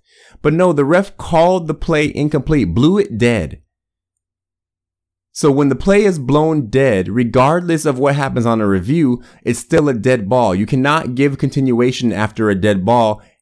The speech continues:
after, uh, uh, after review. So the only thing the Saints got was the ball right there at that spot.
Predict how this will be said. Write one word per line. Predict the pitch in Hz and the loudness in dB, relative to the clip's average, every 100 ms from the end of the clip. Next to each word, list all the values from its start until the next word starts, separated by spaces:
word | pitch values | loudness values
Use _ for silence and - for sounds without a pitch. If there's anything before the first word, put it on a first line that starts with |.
| _ | _
after, | 117 120 117 101 - | -4 -2 -2 -4 -2
uh, | 101 95 | -2 -2
uh, | 92 98 87 | -2 -2 -2
after | 120 - 101 | -4 -2 -2
review. | 95 120 113 - - _ _ - | 0 0 -2 -4 -12 _ _ -4
So | 151 | 0
the | 120 - - | 0 -2 2
only | 185 196 | 2 4
thing | 190 | 2
the | 165 | -2
Saints | - 170 175 - | -2 -2 -2 -2
got | 123 113 - - - | -2 -2 -4 -16 -8
was | 120 127 120 | 0 0 0
the | |
ball | 110 139 156 135 117 147 _ _ _ _ _ _ _ _ _ _ _ _ _ _ _ 127 | 0 2 4 4 0 -2 _ _ _ _ _ _ _ _ _ _ _ _ _ _ _ 0
right | 143 - | 0 2
there | 139 | 2
at | 127 | 2
that | 120 117 | 0 -2
spot. | - 151 117 - | -4 -2 -2 -6